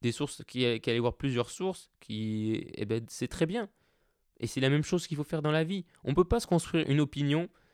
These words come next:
juste en se basant sur notre propre expérience et notre petit carcan et notre petite éducation, parce qu'au final, c'est une opinion qui nous est guidée, on se l'est pas vraiment forgée.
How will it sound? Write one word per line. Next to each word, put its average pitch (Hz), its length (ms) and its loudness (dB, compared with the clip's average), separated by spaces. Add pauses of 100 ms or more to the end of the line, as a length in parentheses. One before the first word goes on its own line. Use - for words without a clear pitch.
(180)
juste 151 460 -2 (120)
en 131 80 0
se 123 60 -2
basant 127 300 4
sur 131 160 -2
notre 123 180 -2
propre - 260 -2
expérience 123 640 2 (440)
et 127 160 6
notre 123 180 2
petit 131 280 -2
carcan 143 540 -2 (320)
et 127 100 2
notre 135 180 4
petite 135 260 -2
éducation, 123 520 0
parce 113 160 0
qu'au 113 100 -2
final, 143 460 0
c'est 120 340 0
une 113 140 2
opinion 127 480 0 (380)
qui 117 120 -6
nous 113 180 2
est 117 60 2
guidée, 117 380 2
on 131 80 2
se - 80 -4
l'est 117 80 2
pas 143 140 2
vraiment 131 220 2
forgée. 123 460 2